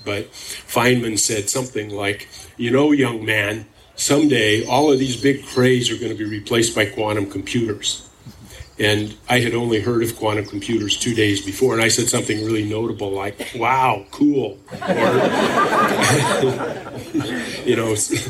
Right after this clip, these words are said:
I don't even remember what I said, but that was the, uh,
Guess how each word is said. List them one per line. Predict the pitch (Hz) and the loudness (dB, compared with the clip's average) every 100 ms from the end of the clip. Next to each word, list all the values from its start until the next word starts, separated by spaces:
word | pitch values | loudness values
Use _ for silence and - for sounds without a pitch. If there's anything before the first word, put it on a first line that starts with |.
| - - | -10 -4
I | 131 | 0
don't | 143 | 4
even | 151 143 | 4 4
remember | 135 131 135 139 123 | 2 2 2 2 0
what | 110 110 | 0 -2
I | 104 | 0
said, | - 135 123 101 95 | 0 0 0 -2 -4
but | 113 | 0
that | 123 151 | 0 2
was | 135 - 107 | 2 0 0
the, | 110 110 | 0 0
uh, | 101 | -4